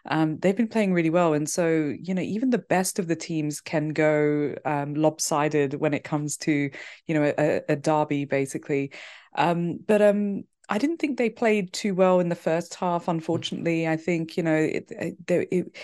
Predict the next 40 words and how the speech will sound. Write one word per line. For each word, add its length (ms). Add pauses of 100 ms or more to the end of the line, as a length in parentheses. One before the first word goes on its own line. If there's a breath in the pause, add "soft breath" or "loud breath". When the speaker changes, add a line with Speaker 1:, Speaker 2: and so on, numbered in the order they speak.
(160 loud breath)
Speaker 1:
it 140
felt 320
like 180
a 40
little 180
bit 140
of 60
a 40
snooze 340
fest. 300
And, 260
and 140
the 60
thing 160
is, 160
when 120
you're 240 (120)
at 160
a 60
pub 520 (120)
and 180
you're 120
standing 540
there 160
watching 380
this 180
match, 300
you 100
want, 340
you 140
want 160
there 80
to 100
be 60
excitement, 440
you 60
want 180
there 100
to 140
be, 260